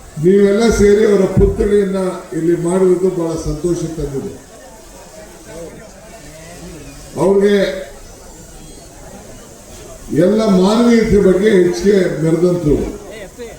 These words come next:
ಇವತ್ತು ಬೆಂಗಳೂರು ನಗರ ಗ್ರೇಟರ್ ಬೆಂಗಳೂರು ಆಗಿದೆ, ಐದು ಕಾರ್ಪೊರೇಷನ್ ಆಗಿದೆ. ಎರಡನೇ ತಾರೀಕು ಅಷ್ಟೊತ್ತಿಗೆ ಹೊಸ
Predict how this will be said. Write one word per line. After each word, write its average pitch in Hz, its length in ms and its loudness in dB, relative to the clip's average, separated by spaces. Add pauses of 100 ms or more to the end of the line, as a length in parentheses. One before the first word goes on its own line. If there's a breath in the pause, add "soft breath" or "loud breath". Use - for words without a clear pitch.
(1600)
ಇವತ್ತು 208 320 2
ಬೆಂಗಳೂರು 208 480 2
ನಗರ 202 280 0 (1000)
ಗ್ರೇಟರ್ 202 420 2
ಬೆಂಗಳೂರು 180 380 2
ಆಗಿದೆ, 156 320 0 (1800)
ಐದು 214 340 2
ಕಾರ್ಪೊರೇಷನ್ 190 720 2
ಆಗಿದೆ. 156 460 0 (2000)
ಎರಡನೇ 208 360 4
ತಾರೀಕು 208 380 2
ಅಷ್ಟೊತ್ತಿಗೆ 190 460 0
ಹೊಸ 180 300 4